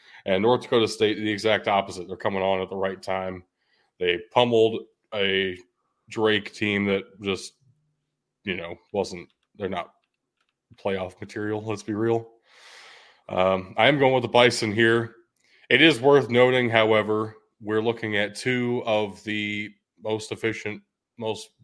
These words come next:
powerful, most explosive offensive lines in the entire tournament, back to back here, South Dakota State and Montana State. So actually, if you want to stick with the trenches, there is a good argument for Montana State here,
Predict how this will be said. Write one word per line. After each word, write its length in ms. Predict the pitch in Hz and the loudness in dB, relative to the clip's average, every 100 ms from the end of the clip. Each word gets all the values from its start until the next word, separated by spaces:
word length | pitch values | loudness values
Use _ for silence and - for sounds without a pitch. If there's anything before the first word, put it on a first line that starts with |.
| - | -6
powerful, 540 | 120 110 107 - 101 | -2 -2 -2 -4 -6
most 180 | 98 - | -6 -10
explosive 480 | 104 - 104 98 95 | -16 -4 -4 -4 -4
offensive 440 | 101 104 101 98 90 | 0 0 -2 -8 -6
lines 380 | 95 98 110 | -4 -2 -4
in 80 | 107 | -6
the 60 | 110 | -10
entire 280 | 107 117 117 | -6 -6 -6
tournament, 360 | 123 120 127 - _ - _ | -8 -8 -10 -14 _ -20 _
back 200 | 113 107 | 0 0
to 60 | - | 0
back 240 | 95 104 | 0 0
here, 340 | 101 117 120 120 - - _ | 0 0 -2 -4 -18 -20 _
South 240 | - 107 | -2 -2
Dakota 200 | - 101 | -2 -4
State 220 | 98 104 | 0 -2
and 80 | 101 | -2
Montana 360 | 95 92 95 101 | -4 -2 -6 -8
State. 380 | 101 110 117 120 _ _ _ _ | -4 -2 0 -4 _ _ _ _
So 460 | - 107 98 92 - _ - | -2 2 2 2 -4 _ -6
actually, 560 | 107 127 - 98 117 117 _ _ - | -4 -4 -6 -4 -6 -8 _ _ -12
if 140 | 92 | -10
you 60 | 98 | -6
want 140 | 101 | -6
to 60 | 95 | -6
stick 200 | - 101 101 | -6 -8 -4
with 280 | 98 95 _ | -6 -6 _
the 100 | 98 | -16
trenches, 640 | 90 113 135 - 95 113 - _ _ _ _ | -12 -8 -8 -6 -8 -8 -14 _ _ _ _
there 180 | - 107 | -4 0
is 100 | 110 | 0
a 80 | 101 | 0
good 160 | 101 95 | -4 0
argument 420 | 101 101 95 - | 0 0 -6 -8
for 200 | 104 104 | -6 -2
Montana 400 | 95 95 98 92 | -2 -2 -4 -4
State 320 | - - 92 | -6 -6 -8
here, 320 | 90 92 87 | -6 -8 -8